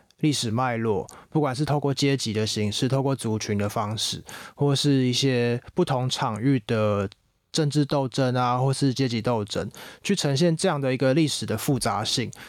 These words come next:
这样才可以让社会大众知道说，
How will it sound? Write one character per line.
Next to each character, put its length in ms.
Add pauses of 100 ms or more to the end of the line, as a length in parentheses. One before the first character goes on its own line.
(440)
这 100
样 100
才 160
可 160
以 60
让 220
社 100
会 80
大 80
众 160
知 100
道 220
说， 420